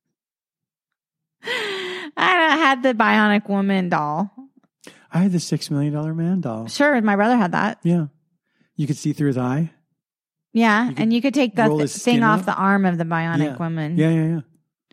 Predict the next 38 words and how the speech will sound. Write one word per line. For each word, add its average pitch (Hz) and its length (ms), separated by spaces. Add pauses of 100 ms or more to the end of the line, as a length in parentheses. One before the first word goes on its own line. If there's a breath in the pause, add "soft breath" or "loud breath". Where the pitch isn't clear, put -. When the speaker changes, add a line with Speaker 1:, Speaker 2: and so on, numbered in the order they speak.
(600 loud breath)
Speaker 1:
I 294 140
don't 392 200
know. 370 140
I 254 140
just, 277 320
it 269 260
wasn't 262 360
my, 226 360
it 214 120
wasn't 220 320
my 196 100
jam, 185 400
I 175 80
Speaker 2:
Yeah. 156 280
Speaker 1:
guess. - 360
Look, 269 340
they're 247 220
all, 247 320
like, 233 460
they 220 200
look 240 280
amazing. 190 840 (640)
There 349 100
was 285 100
Speaker 2:
Yeah. 277 160
Speaker 1:
a - 20
lot 220 400
in 220 120
that 196 200
movie, 196 640 (400)
the 190 440 (400)
one 202 240
we 196 80
saw 196 200
today. 175 420
Speaker 2:
Mm-hmm. 135 380 (1040)
Speaker 1:
Like, 208 200
this 214 260